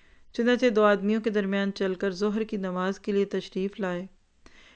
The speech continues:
इस वक्त अबू बकर रज़ी अल्लाह अन्हो सहाबा कराम को नमाज पढ़ा रहे थे। वो आपको देखकर पीछे हटने लगे।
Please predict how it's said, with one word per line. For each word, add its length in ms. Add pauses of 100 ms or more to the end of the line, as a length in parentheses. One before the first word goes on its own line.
(160)
इस 180
वक्त 180
अबू 200
बकर 260
रज़ी 200
अल्लाह 420
अन्हो 380
सहाबा 460
कराम 340
को 140
नमाज 400
पढ़ा 360
रहे 300
थे। 160 (840)
वो 100
आपको 340
देखकर 340
पीछे 360
हटने 400
लगे। 300